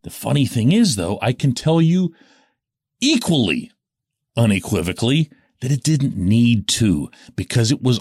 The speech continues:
already there. It was already in-house. Remember how Arthur Maulet blew up on a handful of teammates for smiling and even laughing on the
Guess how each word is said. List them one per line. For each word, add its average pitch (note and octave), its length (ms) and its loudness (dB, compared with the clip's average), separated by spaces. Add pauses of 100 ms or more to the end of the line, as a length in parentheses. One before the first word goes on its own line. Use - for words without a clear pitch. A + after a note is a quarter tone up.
already A2 540 2
there. E2+ 480 -2 (220)
It G#2 140 -2
was G2+ 180 -2 (100)
already G#2+ 540 2
in-house. - 1000 -4 (1300)
Remember F3+ 340 2
how E3+ 220 0
Arthur D#3+ 320 2
Maulet D3 500 0 (760)
blew C#3 320 0
up D3 200 -2
on A#2 100 2
a G2+ 80 -2
handful C3 400 0
of A2+ 80 0
teammates D3 600 0
for F2+ 260 -4
smiling C3 580 0
and B1+ 260 -10 (240)
even A#2 280 0
laughing B2 600 -2
on B2 140 2
the G#2 240 0